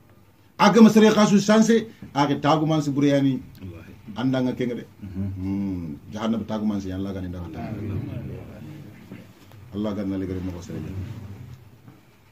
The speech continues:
Speaker 1: Tafsiri ngutu. Allah ti, "Wa anzala al-Furqan," ara tongon no gare mpatam pancinde fo nyankande. "Innal ladhina kafaru,"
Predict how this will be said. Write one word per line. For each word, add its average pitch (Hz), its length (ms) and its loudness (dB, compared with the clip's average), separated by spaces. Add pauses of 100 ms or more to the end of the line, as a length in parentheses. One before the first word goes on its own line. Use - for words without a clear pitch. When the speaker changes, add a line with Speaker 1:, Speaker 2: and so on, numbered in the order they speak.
(1040)
Speaker 1:
Tafsiri 165 400 6
ngutu. 135 260 4 (840)
Allah 135 380 4
ti, 120 400 -2 (960)
"Wa 110 140 -4 (100)
anzala 139 480 2
al-Furqan," 120 760 -2 (400)
ara 113 200 -4
tongon 120 420 -2
no 113 120 -2
gare 104 300 0
mpatam 101 400 -2
pancinde 92 440 -6
fo 85 140 -12
nyankande. 85 560 -10
"Innal 131 360 4
ladhina 196 480 6
kafaru," 156 560 2